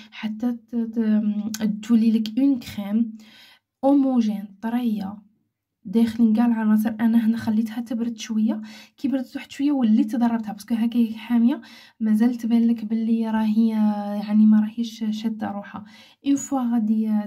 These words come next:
تبرد وتبقاي تضربي فيها، غادي تبيض وتولي على شكل كريمي كيما بريسك ابوبري كيما لا كريم نيفيا. فوالا، نجي هنايا وتعمري في اي بواط عندك، ميم، آه، لي، لي كريم اللي عندك تاع الباي تاع الزاج، يعني تاع لي بواط تاع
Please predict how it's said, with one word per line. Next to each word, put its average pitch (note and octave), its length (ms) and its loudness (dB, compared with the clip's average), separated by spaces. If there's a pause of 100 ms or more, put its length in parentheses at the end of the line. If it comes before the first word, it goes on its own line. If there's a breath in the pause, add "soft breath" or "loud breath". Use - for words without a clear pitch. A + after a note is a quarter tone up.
تبرد A#3 360 -2
وتبقاي A#3 380 -2
تضربي A3 280 0
فيها، A3+ 260 2
غادي A3 240 0
تبيض G#3+ 480 -2
وتولي A3+ 420 -4
على G#3+ 160 -4
شكل A3 280 -4
كريمي G#3+ 360 0
كيما A3 420 -2
بريسك A#3 460 -6
ابوبري A#3 360 -6
كيما A3 220 -2
لا A#3 140 2
كريم A3 280 -2
نيفيا. F#3+ 400 0 (1900 loud breath)
فوالا، A3+ 220 4
نجي A3 400 4
هنايا C#4 300 0
وتعمري A#3 500 2
في G#3+ 120 -8
اي G#3+ 680 -4 (100)
بواط G3+ 180 -6
عندك، F#3+ 380 -6
ميم، G#3+ 480 2
آه، G#3 120 0
لي، G#3 320 -2
لي G3+ 100 -4
كريم A3 380 0
اللي G#3 160 2
عندك G3+ 260 -8
تاع G3 160 -10
الباي G3 360 -8
تاع F#3+ 180 -12
الزاج، G#3+ 360 -2
يعني F#3 220 -6
تاع F3 140 -12
لي F3+ 100 -8
بواط F#3+ 240 -10
تاع - 100 -20